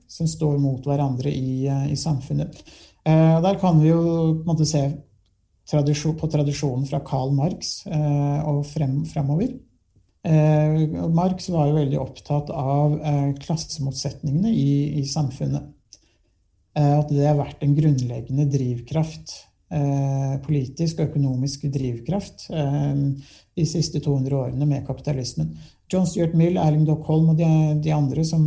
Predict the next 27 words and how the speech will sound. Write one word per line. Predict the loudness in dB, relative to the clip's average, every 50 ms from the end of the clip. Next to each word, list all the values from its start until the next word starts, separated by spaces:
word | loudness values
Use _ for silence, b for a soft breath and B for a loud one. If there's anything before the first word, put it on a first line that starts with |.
| 4 4
eh, | 4 4 4 4 2 2 2 2 0 0 0 0 0
har | 0 0 0
et | -2 0 0 0
mer | 2
sånn | 2 0 0
utviklende | 0 -2 -2 -2 -4 -4 -6 -6 -6 -6 -4 -4 -2 -2 -2 -2
perspektiv | -4 -6 -6 -8 -10 -8 -6 -6 -6 -6
på | -6 -6
demokratiet, | -6 -4 -4 -4 -4 -4 -4 -4 -2 -2 -2 0 0 0
de, | 0 0 0 -2 B B B B B B B B B B _ -2
de | 0 0
s-, | 0 -2 -4 -8 -14 -18 -20 -16
ser | -10 -2 2 4 4 6
i | 6 6
mindre, | 6 6 6 6 4 2 2 2 2 2 2
de, | 2 2 4
de, | 4 4 4 4
de | 2 0
ser | 0 0 0 0 0
på | 2 2
en | 4 4 4
måte | 2 2 -2
bort | -4 -4 -4 -8 -8 -10 -12 -20
fra, | -10 -6 -4 -2 -2 0 0 -2 -2 -4 -8 -12 -8
eh, | -4 -2 -2 0 0 0
interessekonflikt, | -2 -2 -2 -2 -4 -4 -6 -8 -10 -8 -6 -6 -6 -6 -6 -8 -8 -8 -10 -16 -18 -18 -16 -10
eh, | -8 -6 -4 -4 -4